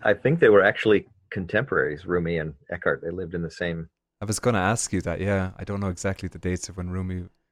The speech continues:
Speaker 2: was alive,
Speaker 1: I
Speaker 2: but
Speaker 1: know
Speaker 2: yeah.
Speaker 1: they overlapped. I don't know if they were
Speaker 2: Did they overlap?
Speaker 1: adults at
Speaker 2: Yeah.
Speaker 1: the same time, but yeah.
Speaker 2: Right.
Speaker 1: Yeah.
Speaker 2: I wonder, would they have heard of one another? That pr-, unlikely, right?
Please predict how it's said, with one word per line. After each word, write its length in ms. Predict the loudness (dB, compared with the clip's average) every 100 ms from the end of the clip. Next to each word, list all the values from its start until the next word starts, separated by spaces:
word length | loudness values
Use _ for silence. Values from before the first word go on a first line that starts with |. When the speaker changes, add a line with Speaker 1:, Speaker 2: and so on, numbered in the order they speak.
| _ _ _
Speaker 2:
was 120 | -14
alive, 320 | -6 -4 -2 -2
Speaker 1:
I 60 |
Speaker 2:
but 60 | 2
Speaker 1:
know 80 | 6
Speaker 2:
yeah. 40 |
Speaker 1:
they 140 | 6 8
overlapped. 560 | 8 6 6 4 2
I 60 | 0
don't 120 | 0
know 140 | -2
if 100 | -2
they 80 | -2
were 140 | 0 0
Speaker 2:
Did 80 |
they 100 | 2
overlap? 240 | 2 2 0
Speaker 1:
adults 200 | 0 -4
at 60 |
Speaker 2:
Yeah. 40 | -4
Speaker 1:
the 100 | -4
same 240 | -4 -6
time, 240 | -2 -4 -4
but 100 | -6
yeah. 240 | 0 0 2
Speaker 2:
Right. 440 | 2 4 2 0 -4
Speaker 1:
Yeah. 260 | -2 0 -2 -8 _ -4
Speaker 2:
I 60 |
wonder, 200 | 0 2
would 140 | 2 4
they 60 |
have 120 | 4 2
heard 240 | 0 0
of 100 | 0
one 120 | 0
another? 440 | 0 -4 -6 -8 -10 _
That 120 | -10 -8
pr-, 100 | -6 -4
unlikely, 480 | -2 -2 -2 -4
right? 240 | -4 -4